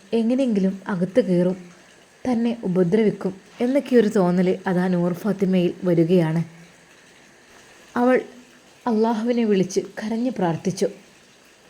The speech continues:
ഇടക്ക് മുർഷിദ ചോദിക്കുന്നുണ്ട്, "അല്ല പെണ്ണേ, നിനക്ക് എന്തിൻ്റെ കേടാ? നീ എന്താ ഉറങ്ങാത്തത്?" "എടി, ഉറക്കം മുറുകുമ്പോഴേക്കും എന്തൊക്കെയോ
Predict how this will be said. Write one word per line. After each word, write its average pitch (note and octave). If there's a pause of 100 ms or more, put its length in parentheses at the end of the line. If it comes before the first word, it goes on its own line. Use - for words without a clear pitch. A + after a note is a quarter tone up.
(120)
ഇടക്ക് A#3 (220)
മുർഷിദ G3 (120)
ചോദിക്കുന്നുണ്ട്, E3 (220)
"അല്ല B3
പെണ്ണേ, G#3
നിനക്ക് G3
എന്തിൻ്റെ F#3
കേടാ? F#3 (100)
നീ A3 (120)
എന്താ A#3 (580)
ഉറങ്ങാത്തത്?" F#3+ (920)
"എടി, G3+ (420)
ഉറക്കം G#3 (1300)
മുറുകുമ്പോഴേക്കും A#3+ (240)
എന്തൊക്കെയോ A3+